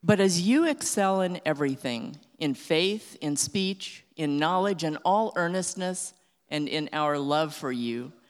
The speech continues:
see that you excel in this act of grace also.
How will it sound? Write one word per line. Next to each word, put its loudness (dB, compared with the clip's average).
see 0
that 0
you 2
excel 0
in -4
this 0
act -2
of -10
grace -6
also. -6